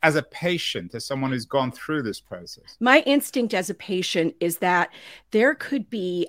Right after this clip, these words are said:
Speaker 2: a lot done wrong with drugs that either, you know, take away something completely, or drugs that are given in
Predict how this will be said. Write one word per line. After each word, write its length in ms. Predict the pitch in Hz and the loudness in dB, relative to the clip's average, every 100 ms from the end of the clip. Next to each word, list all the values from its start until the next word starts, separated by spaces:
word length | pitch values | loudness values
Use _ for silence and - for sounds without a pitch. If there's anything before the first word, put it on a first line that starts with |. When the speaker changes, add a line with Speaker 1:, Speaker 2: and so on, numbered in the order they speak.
| - | -2
Speaker 2:
a 100 | 185 | 0
lot 720 | 165 180 202 196 175 - - - _ _ _ _ _ _ _ _ _ - | 2 2 2 4 4 2 -8 -16 _ _ _ _ _ _ _ _ _ -6
done 540 | - 185 180 170 170 - - 170 | 0 2 4 2 -2 -6 -16 -8
wrong 720 | 170 165 147 143 110 127 - - _ _ | -4 -2 -2 -2 -4 -6 -8 -14 _ _
with 440 | 156 185 165 160 - - _ _ _ _ _ _ _ - | -2 2 2 0 -12 -20 _ _ _ _ _ _ _ -8
drugs 520 | 214 226 220 214 - | 4 6 6 4 2
that 140 | 214 - | 0 4
either, 560 | 208 196 190 185 170 - | 4 4 4 4 2 0
you 100 | 202 | -2
know, 180 | 175 - - | -2 -4 -6
take 340 | - 254 262 | 2 2 2
away 580 | 220 165 185 190 202 226 | -2 2 4 6 4 0
something 520 | - 233 220 226 214 | 0 0 2 0 0
completely, 920 | 208 185 - 196 - 220 208 214 220 - - - - - | -2 -4 0 0 2 0 0 0 -2 -8 -20 -20 -6 2
or 400 | 202 190 180 - | 4 4 2 -2
drugs 680 | - 190 190 196 196 190 - 170 | -4 0 4 4 2 -4 -10 -4
that 260 | 180 165 - | 0 0 2
are 160 | 175 | 2
given 720 | 165 - 180 180 185 180 180 185 - - _ - | 2 2 2 4 2 2 -2 -6 -14 -20 _ -2
in 220 | 196 | 0